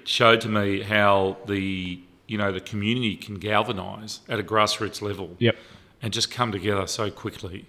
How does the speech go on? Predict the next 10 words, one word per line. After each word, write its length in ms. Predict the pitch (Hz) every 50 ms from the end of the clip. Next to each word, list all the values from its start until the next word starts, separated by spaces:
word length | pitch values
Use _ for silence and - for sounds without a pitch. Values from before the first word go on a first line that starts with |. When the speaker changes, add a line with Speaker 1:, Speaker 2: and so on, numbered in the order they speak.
| - -
Speaker 2:
Yep. 240 | 107 98 104 - - - - - - - - - -
Speaker 1:
You 80 | 131
know, 300 | 120 117 110 107 107 107 - - - - - - -
I 100 | 131 120
guess, 560 | 107 98 127 120 110 - - - - - - -
um, 420 | 113 110 110 107 101 98 98 101 - _ _ _ _ _ _ _ _ _ _ _ -
the 80 | 113 117
timing 520 | - - 131 131 135 139 135 127 120 110
was 140 | 104 98 -
probably, 680 | - - - - 113 92 95 104 101 98 98 98 90 -